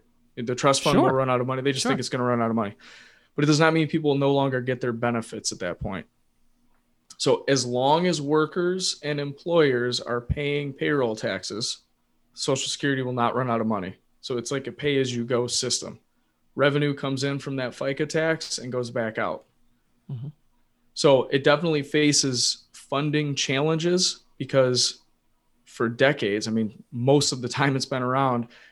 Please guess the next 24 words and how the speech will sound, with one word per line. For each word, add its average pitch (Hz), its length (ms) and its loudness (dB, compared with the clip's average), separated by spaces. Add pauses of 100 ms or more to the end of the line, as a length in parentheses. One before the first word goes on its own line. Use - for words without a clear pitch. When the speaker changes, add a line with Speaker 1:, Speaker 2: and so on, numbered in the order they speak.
Speaker 1:
it 135 100 0
has 123 100 0
collected 131 640 -2
more 147 300 4
money 139 380 2
than 123 160 -2
it 117 80 -4
has 120 140 -4
paid 131 260 -4
out. 123 380 2 (800)
And - 80 -2
like 131 140 4
I 123 40 2
said, 127 200 4
it's 117 80 -2
built 135 260 0
a 123 60 -4
two 139 160 -2
point 131 300 -2
nine 131 340 -4 (400)
trillion 139 540 2
dollar 131 340 4
surplus, 110 720 -2 (920)
but 147 380 6